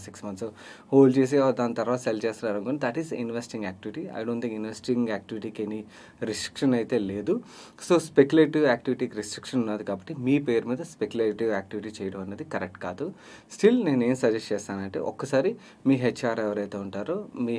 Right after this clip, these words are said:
హెచ్ఆర్ని కూడా కన్సల్ట్ అయినట్టయితే మీకు ఇంకొంచెం బెటర్ క్లారిటీ వస్తుంది. అలాగే మీకు ఇక్కడ ఏదైతే స్క్రీన్‌షాట్ చూపిస్తున్నానో, దీన్ని ఈ వీడియో అప్‌లోడ్ చేయకుండా మన Telegram ఛానల్‌లో కూడా షేర్ చేశాను. మీరు అక్కడ నుంచి డౌన్లోడ్ చేసుకుని చదవచ్చు. మీరు ఒకవేళ మన Telegram ఛానల్ లేనట్టయితే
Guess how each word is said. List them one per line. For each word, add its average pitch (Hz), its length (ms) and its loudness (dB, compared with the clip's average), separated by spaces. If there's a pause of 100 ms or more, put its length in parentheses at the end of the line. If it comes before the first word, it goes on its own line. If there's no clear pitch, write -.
హెచ్ఆర్ని 143 420 2
కూడా 139 180 0
కన్సల్ట్ 110 360 -6
అయినట్టయితే 104 500 -4
మీకు 139 180 -2
ఇంకొంచెం 107 400 -6 (140)
బెటర్ 98 260 -2
క్లారిటీ 92 380 -4
వస్తుంది. - 320 -14 (180)
అలాగే 160 240 8
మీకు 147 160 6
ఇక్కడ 139 220 2
ఏదైతే 139 340 4
స్క్రీన్‌షాట్ 120 460 0
చూపిస్తున్నానో, 117 520 -4
దీన్ని 139 220 6
ఈ 107 80 -2
వీడియో 113 240 4
అప్‌లోడ్ 107 300 -2
చేయకుండా 117 340 -4
మన 131 60 0 (100)
Telegram 110 400 -2
ఛానల్‌లో 104 320 -4
కూడా 104 180 -2
షేర్ 95 220 -4
చేశాను. 95 180 -8 (520)
మీరు 131 140 8
అక్కడ 127 180 2
నుంచి 135 220 2
డౌన్లోడ్ 113 320 0
చేసుకుని 107 320 -6
చదవచ్చు. 95 420 -4
మీరు 135 140 -2
ఒకవేళ 104 220 -6
మన 107 160 -8
Telegram 107 420 -4
ఛానల్ 104 320 -4
లేనట్టయితే 104 460 -2